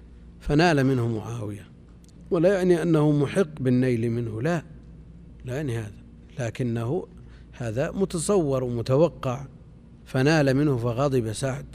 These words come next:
غيرة لله ولأولياء الله، وعلي واحد منهم،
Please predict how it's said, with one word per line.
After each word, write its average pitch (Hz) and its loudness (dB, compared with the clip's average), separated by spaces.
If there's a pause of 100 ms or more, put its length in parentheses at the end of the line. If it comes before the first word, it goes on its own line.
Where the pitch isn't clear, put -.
(640)
غيرة 131 0
لله 110 -4
ولأولياء 110 -4
الله، 113 -6
وعلي 110 -6
واحد 110 -6
منهم، 131 -2